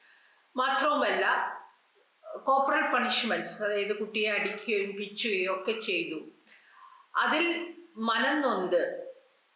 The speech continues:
കുഞ്ഞ് ആത്മഹത്യ ചെയ്തു എന്നാണ് പരക്കെ സംസാരം. പരസ്യമായി ശാസിക്കുക മാത്രമല്ല,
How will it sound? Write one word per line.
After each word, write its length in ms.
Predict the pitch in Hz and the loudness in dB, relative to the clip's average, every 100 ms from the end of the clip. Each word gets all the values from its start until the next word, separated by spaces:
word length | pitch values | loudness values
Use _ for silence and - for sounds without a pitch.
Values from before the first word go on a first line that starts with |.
| _ _ _ _ _ | _ _ _ _ _
കുഞ്ഞ് 600 | 254 233 233 254 247 - - - _ _ 180 | -2 0 0 0 -2 -8 -16 -20 _ _ 0
ആത്മഹത്യ 600 | 196 - 220 233 226 233 | 2 2 0 0 -2 -2
ചെയ്തു 500 | 208 170 180 208 175 | 0 0 0 0 -2
എന്നാണ് 600 | 165 160 151 196 311 - - - | -4 -4 -4 -2 -4 -6 -18 -4
പരക്കെ 500 | 156 - - 175 - - | 0 0 0 -2 -4 -14
സംസാരം. 600 | - 175 - - - - - _ _ _ _ _ _ _ _ _ _ _ _ _ _ _ _ _ _ _ _ _ _ _ _ _ 214 | -4 -2 -2 -2 -2 -4 -10 _ _ _ _ _ _ _ _ _ _ _ _ _ _ _ _ _ _ _ _ _ _ _ _ _ -2
പരസ്യമായി 480 | 202 - 247 226 | -2 -2 -2 0
ശാസിക്കുക 600 | 226 226 196 - 226 226 247 | 0 2 2 0 -2 0 2
മാത്രമല്ല, 960 | 220 202 - 269 240 175 170 196 - | 2 0 0 -2 0 0 0 -2 -2